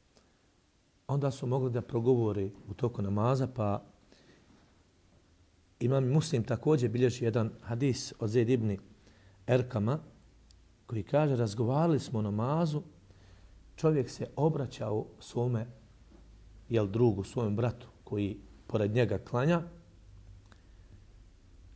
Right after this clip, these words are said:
sve dok nije objavljeno: ‘I pored Allaha ponizno stojite.'" Tamo je kuranski ajet kaže, su bila: "Hafizu ala salavati wa salatil wusta wa qumu lillahi qanitin."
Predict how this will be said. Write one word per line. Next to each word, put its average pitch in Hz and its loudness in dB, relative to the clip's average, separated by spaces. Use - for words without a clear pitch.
sve - 6
dok 196 4
nije 190 8
objavljeno: 160 6
‘I 139 0
pored 156 6
Allaha 135 4
ponizno 110 0
stojite.'" - -14
Tamo 123 -4
je 104 -4
kuranski 113 -4
ajet 117 0
kaže, 131 0
su - -8
bila: 123 0
"Hafizu 143 -2
ala 123 0
salavati 135 0
wa 120 -2
salatil 110 -4
wusta 139 -2
wa 131 -2
qumu 123 0
lillahi 113 -2
qanitin." 104 -6